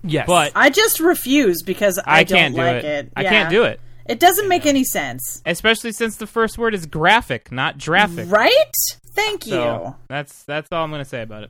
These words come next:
Speaker 1: Uh,
Speaker 3: This is something Joe and I completely agree on.
Speaker 1: So what does it stand for?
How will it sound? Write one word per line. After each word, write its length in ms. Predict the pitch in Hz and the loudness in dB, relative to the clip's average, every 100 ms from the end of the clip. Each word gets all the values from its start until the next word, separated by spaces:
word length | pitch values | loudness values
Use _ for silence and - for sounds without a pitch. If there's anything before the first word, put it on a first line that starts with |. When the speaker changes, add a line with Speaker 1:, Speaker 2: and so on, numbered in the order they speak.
| _ | _
Speaker 1:
Uh, 560 | - 254 220 202 196 190 | -4 -2 0 0 -2 -4
Speaker 3:
This 160 | - 226 | -6 -6
is 160 | 220 | -2
something 320 | 233 214 226 | -4 -2 -6
Joe 180 | 208 196 | -2 -2
and 80 | 185 | 0
I 120 | 175 | -2
completely 460 | 180 170 170 160 151 | -6 -12 -12 -10 -12
agree 260 | - - | -14 -16
on. 60 | - | -2
Speaker 1:
So 100 | 233 | 0
what 120 | 247 | 2
does 140 | 311 294 | 0 -2
it 100 | 240 | -6
stand 400 | - 220 226 208 | -4 -2 -2 -2
for? 400 | 233 214 214 | 0 2 0